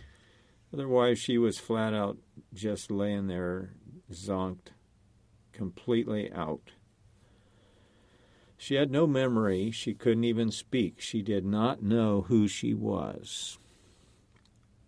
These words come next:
She should, she did not know who I was. And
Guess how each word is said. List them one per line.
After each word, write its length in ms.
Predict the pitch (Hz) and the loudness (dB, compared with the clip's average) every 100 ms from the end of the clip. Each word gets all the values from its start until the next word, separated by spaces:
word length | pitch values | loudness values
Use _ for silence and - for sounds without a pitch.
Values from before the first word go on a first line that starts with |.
| - | -18
She 280 | - - 98 | -8 -4 -4
should, 340 | - 113 95 - - | -2 -4 -4 -8 -14
she 260 | 101 - 110 | -6 -2 0
did 180 | 123 101 | 0 2
not 240 | 107 - | 2 2
know 240 | 113 113 | 2 2
who 260 | 107 120 117 | 2 2 2
I 160 | 127 147 | 2 0
was. 540 | 78 - - - - _ _ _ _ _ _ _ _ _ _ _ - | -4 -6 -12 -18 -18 _ _ _ _ _ _ _ _ _ _ _ -10
And 480 | - 98 98 98 92 | -2 0 0 -2 -6